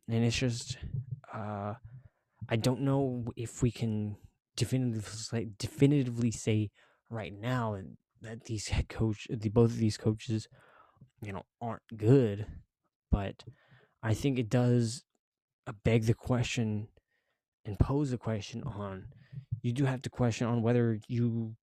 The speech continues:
continue with these head coaches or not. Um, but I think, you know, they, you have to give them, I think, a full season's worth to make that full conclusion.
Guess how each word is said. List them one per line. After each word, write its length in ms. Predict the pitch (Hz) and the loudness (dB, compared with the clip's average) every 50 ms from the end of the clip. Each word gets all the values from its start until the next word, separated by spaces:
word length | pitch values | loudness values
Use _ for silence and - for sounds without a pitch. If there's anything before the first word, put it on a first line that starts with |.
| _ _ | _ _
continue 680 | - - 120 117 110 - - - 117 117 113 113 113 | -2 0 0 0 0 0 0 2 2 4 4 4 4
with 180 | 107 107 107 - | 2 2 0 0
these 180 | 110 104 - - | -4 -6 -6 -6
head 220 | - 110 101 - | -8 -8 -10 -6
coaches 380 | - 110 107 104 - - - - | -4 -4 -4 -4 -6 -8 -10 -10
or 100 | 65 69 | -10 -10
not. 240 | - - - - - _ _ _ _ _ _ _ _ _ _ _ _ _ _ _ _ _ _ _ _ _ _ _ _ _ _ _ - - _ - | -10 -12 -14 -16 -18 _ _ _ _ _ _ _ _ _ _ _ _ _ _ _ _ _ _ _ _ _ _ _ _ _ _ _ -20 -10 _ 0
Um, 420 | 113 113 110 110 107 107 107 110 _ _ _ - - - - - - | 2 2 2 2 0 0 -2 -6 _ _ _ -20 -20 -20 -20 -6 -2
but 80 | - - | 0 2
I 60 | 117 | 4
think, 320 | 110 156 156 139 - - - - - _ _ _ _ _ _ _ - - _ _ _ _ _ _ _ _ _ | 4 4 4 4 2 -4 -12 -20 -20 _ _ _ _ _ _ _ -20 -20 _ _ _ _ _ _ _ _ _
you 100 | - 110 | -8 -8
know, 260 | 95 92 98 107 127 - _ - - | -6 -8 -8 -10 -12 -14 _ -14 -8
they, 640 | 131 117 113 113 117 120 123 120 117 117 117 117 - _ _ _ _ _ _ _ _ _ _ _ _ _ _ _ _ _ _ _ _ _ _ _ | -4 -2 0 0 0 0 0 0 -2 -2 -4 -6 -8 _ _ _ _ _ _ _ _ _ _ _ _ _ _ _ _ _ _ _ _ _ _ _
you 420 | - 131 131 151 143 135 160 165 143 | -16 -10 -6 -6 -4 0 2 2 2
have 300 | 113 123 139 135 131 - | 4 2 2 0 -2 -4
to 220 | - - 139 131 117 | -2 0 2 2 2
give 320 | - - 123 120 110 110 | 4 6 6 6 8 8
them, 520 | 117 113 113 107 107 107 107 104 104 98 - - - - | 8 8 8 8 6 4 2 2 0 -2 -6 -8 -6 -2
I 100 | - 104 | -2 -2
think, 280 | - - 135 127 120 - | 0 0 0 0 0 0
a 140 | 101 101 95 | -2 -2 -2
full 280 | - - 104 95 95 | -2 -2 0 0 0
season's 460 | 92 - - 110 101 98 95 95 95 98 | 0 0 2 2 2 2 0 -2 -2 -2
worth 440 | 92 92 92 95 95 - - - - _ _ _ _ _ _ _ _ _ _ _ _ _ _ _ _ - | -2 0 -2 -2 -4 -6 -10 -14 -20 _ _ _ _ _ _ _ _ _ _ _ _ _ _ _ _ -4
to 280 | - - 120 113 107 101 | 2 4 6 6 6 4
make 280 | 101 101 101 101 113 | 2 0 0 2 2
that 200 | 101 101 95 101 | 2 0 0 0
full 220 | - - 113 104 - | 0 2 2 2 2
conclusion. 680 | - 107 101 - - 113 113 107 101 107 110 110 110 | 0 -4 -2 2 4 6 6 6 4 0 -2 -4 -4